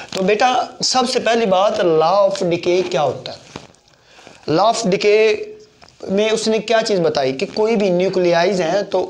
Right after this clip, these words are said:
उनके react करने का rate किस चीज़ पर depend करता है। तो रदरफोर्ड ने बताया कि rate of decay is directly proportional to number of nuclei। कितने nuclei ज़्यादा आप इकट्ठे करेंगे,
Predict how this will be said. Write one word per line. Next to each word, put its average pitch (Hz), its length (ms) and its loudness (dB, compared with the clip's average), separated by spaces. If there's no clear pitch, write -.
उनके 202 380 0
react 175 460 -2
करने 170 360 -2
का 180 140 -2
rate 156 360 -2
किस 175 220 -6
चीज़ 143 160 -4
पर 139 120 -4
depend 120 280 -6
करता 120 280 -14
है। - 60 -16
तो 233 80 0
रदरफोर्ड 240 480 0
ने 226 80 0
बताया 190 260 2
कि 202 100 2
rate 180 540 2
of - 120 -4
decay 175 300 0
is 220 180 2
directly 214 640 2
proportional 202 540 -2
to 190 220 0
number 190 300 2
of 180 180 0
nuclei। 147 520 -2
कितने 262 340 0
nuclei 220 560 2
ज़्यादा 175 420 2
आप 208 220 4
इकट्ठे 208 320 -4
करेंगे, 196 420 0